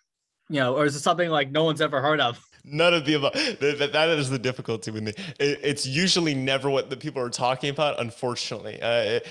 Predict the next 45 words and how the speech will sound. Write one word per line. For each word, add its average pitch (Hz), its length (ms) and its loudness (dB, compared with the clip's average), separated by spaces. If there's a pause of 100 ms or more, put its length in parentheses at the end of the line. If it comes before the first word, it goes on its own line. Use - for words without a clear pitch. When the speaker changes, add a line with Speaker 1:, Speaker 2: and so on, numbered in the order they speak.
(160)
Speaker 2:
it, - 220 -2
it 147 100 0
seems 190 320 0
like, 135 400 0
it 131 140 -6
seems 156 260 -2
like 113 320 -4
the 120 80 -2
best 120 300 2
solutions 120 500 -2
are 104 60 -4
usually 107 340 -4
not 110 220 -4
the 110 80 -8
solutions 110 720 -4 (180)
that 120 180 -2
sound 120 400 2
the 117 60 0
best 117 460 -2
in 117 100 -6
a 113 40 -4
soundbite. 127 680 -2 (100)
Um, 127 260 0 (120)
I'm 165 200 -2
a 165 60 -2
big 131 220 -4
fan 120 460 -4 (100)
of 113 400 0
universal 120 640 -2
health 117 260 -2
insurance 117 500 -4
vouchers. 107 680 -4
I'm 127 100 0
currently 131 240 0
working 120 460 -4
on, 107 280 -2
uh, 104 280 -4
an 107 160 -4
article 107 640 -4
talking 113 320 -4
about 104 160 -4
how 110 160 0
that 107 120 2
would 107 120 -4
work. 107 400 -4